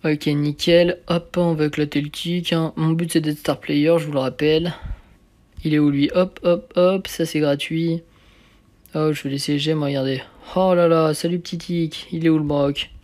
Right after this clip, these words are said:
Hop, salut petit broc, il est où le bulle ? On va se les faire un par un parce que, hop,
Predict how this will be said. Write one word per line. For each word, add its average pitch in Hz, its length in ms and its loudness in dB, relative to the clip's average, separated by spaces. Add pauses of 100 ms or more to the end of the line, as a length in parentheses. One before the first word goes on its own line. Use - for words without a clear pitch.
(320)
Hop, 175 240 4
salut 180 240 2
petit 185 160 0
broc, 170 440 2 (320)
il 170 140 2
est 175 60 6
où 180 60 8
le 180 40 8
bulle ? 165 440 4 (380)
On 156 60 -6
va 165 60 6
se 165 100 -2
les 190 80 0
faire 233 180 2
un 220 100 2
par 160 180 2
un 180 160 0
parce - 160 -14
que, - 160 -2 (100)
hop, 220 260 -2